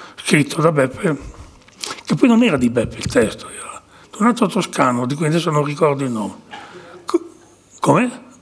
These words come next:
Bigazzi, sì, Bigazzi, sì. E ho cambiato moltissimo questo testo, perché poi ogni tanto, quando ho fatto, mm,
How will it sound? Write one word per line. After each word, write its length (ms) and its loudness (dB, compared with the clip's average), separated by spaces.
Bigazzi, 580 2
sì, 120 -2
Bigazzi, 540 0
sì. 200 -4
E 480 0
ho 360 4
cambiato 440 2
moltissimo 640 2
questo 300 -6
testo, 540 -4
perché 280 4
poi 160 2
ogni 140 4
tanto, 760 0
quando 340 4
ho 220 2
fatto, 840 -2
mm, 480 2